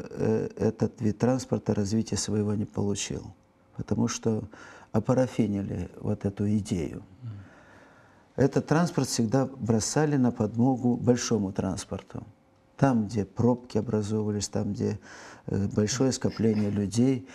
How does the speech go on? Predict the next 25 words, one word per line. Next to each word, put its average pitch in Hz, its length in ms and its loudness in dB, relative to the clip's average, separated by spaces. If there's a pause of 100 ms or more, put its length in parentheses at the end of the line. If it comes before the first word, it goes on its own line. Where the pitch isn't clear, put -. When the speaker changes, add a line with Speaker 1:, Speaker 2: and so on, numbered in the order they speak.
(160)
Speaker 1:
которые 113 720 4 (340)
большегрузный, 104 1160 4 (220)
э, 95 160 0
транспорт, 104 540 0 (200)
э, 101 360 2
б-, 104 400 -2 (160)
ну, 123 300 0
большой 120 420 2
транспорт 101 540 -2
не 110 60 4
мог 107 240 0
вывезти, 117 580 0 (640)
помогали 127 760 4 (440)
именно 120 440 4
этим 110 300 0
транспортом. - 720 -6 (460)
И 127 120 2
быстро 131 580 0 (360)
рассасывались 110 760 0
все - 200 -4
пробки, 113 600 -2
все 107 300 -6
эти 92 840 -6 (280)
толпы 98 380 0
людей. 87 440 -4